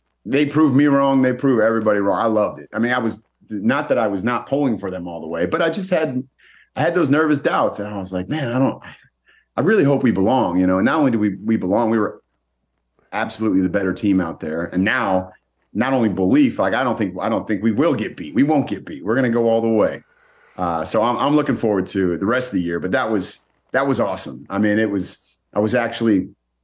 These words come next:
out in D C, uh, on, on a bit of a work trip, and, uh, you know, I was there with a bunch of strangers that I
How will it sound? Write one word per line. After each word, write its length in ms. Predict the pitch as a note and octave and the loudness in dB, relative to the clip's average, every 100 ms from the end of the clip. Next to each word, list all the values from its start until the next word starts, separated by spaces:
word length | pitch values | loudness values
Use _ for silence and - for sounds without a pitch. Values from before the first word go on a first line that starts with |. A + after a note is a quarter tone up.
| _ _ | _ _
out 180 | - G#2+ | -4 -2
in 80 | G2 | 2
D 180 | A2+ A2 | 2 2
C, 500 | - A2+ A2+ A2 - _ _ _ | 2 4 4 2 -4 _ _ _
uh, 380 | G2+ F2 D#2 D#2 | -6 -4 -6 -6
on, 240 | G#2+ F#2+ F#2 | -4 -4 -2
on 120 | G2 | -2
a 40 | |
bit 180 | F2+ A#2+ | 0 0
of 80 | G2+ | 2
a 40 | |
work 300 | F#2+ A#2 A2 | 2 0 -2
trip, 340 | - A2+ G2+ - | -2 0 0 0
and, 240 | E2+ D#2 _ _ _ - | -6 -6 _ _ _ -16
uh, 100 | E2 | -10
you 120 | D#2 | -8
know, 80 | E2+ | -6
I 80 | E2+ | -4
was 200 | F#2 F#2+ | -2 0
there 160 | A#2 | 0
with 100 | G#2+ | 0
a 40 | A2+ | 0
bunch 220 | A#2 A#2 | -2 -2
of 80 | G2+ | -4
strangers 840 | - B2 B2+ B2+ A2+ C3 B2 - _ | -4 0 2 0 0 0 -2 -6 _
that 120 | G#2+ | -4
I 180 | G2 F2 | -2 -2